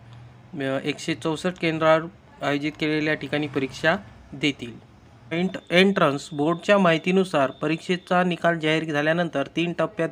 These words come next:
विद्यार्थ्यांचे काउन्सिलिंग पूर्ण केले जाईल. पंधरा सप्टेंबरपर्यंत काउन्सिलिंगची प्रक्रिया पूर्ण करण्याचा प्लॅन आहे.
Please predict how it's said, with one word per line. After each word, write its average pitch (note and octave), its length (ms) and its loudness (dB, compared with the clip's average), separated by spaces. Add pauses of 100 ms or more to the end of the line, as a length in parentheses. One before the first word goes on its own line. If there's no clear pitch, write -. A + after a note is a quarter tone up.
विद्यार्थ्यांचे D3+ 600 -4
काउन्सिलिंग C#3+ 480 -2
पूर्ण D3 300 -2
केले D3 280 -2
जाईल. C#3+ 240 -2 (800)
पंधरा E3 320 6
सप्टेंबरपर्यंत F3+ 960 0
काउन्सिलिंगची E3 600 -2
प्रक्रिया D#3 380 -4
पूर्ण D3+ 320 -4
करण्याचा D3 520 -2
प्लॅन C#3 300 0
आहे. D#3 340 -4